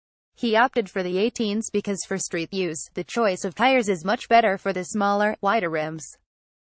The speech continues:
As seen here, the Mule is fitted with Bridgestone Batlex tires,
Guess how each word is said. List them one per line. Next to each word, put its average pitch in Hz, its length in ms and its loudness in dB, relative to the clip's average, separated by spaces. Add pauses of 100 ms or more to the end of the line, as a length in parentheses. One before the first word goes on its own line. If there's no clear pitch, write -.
(220)
As 214 180 0
seen 254 200 2
here, 175 380 -2
the 196 100 2
Mule 220 300 2
is 175 200 -4
fitted 269 280 2
with 190 220 -2
Bridgestone 208 600 0
Batlex 269 560 0
tires, 247 480 0